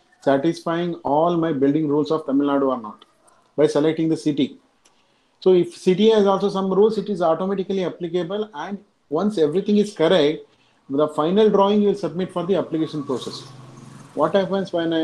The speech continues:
am submitting the fa-, application to the final process? That will go to the concerned city and that user will check everything, whether everything is document-wise it's correct or not. He will go for the inspection,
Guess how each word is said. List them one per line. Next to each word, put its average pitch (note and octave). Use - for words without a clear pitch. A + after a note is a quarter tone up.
am D3+
submitting D#3
the D#3+
fa-, B2+
application D#3
to D#3
the D3
final C#3
process? D#3
That E3+
will F3
go F#3+
to A3
the A3
concerned F3+
city G3+
and D#3+
that E3+
user G3
will G#3
check F#3
everything, D#3
whether C#3
everything C#3+
is C#3+
document-wise C#3
it's C3
correct C3+
or C3+
not. B2+
He C3+
will C#3
go C3
for C#3+
the C3+
inspection, C#3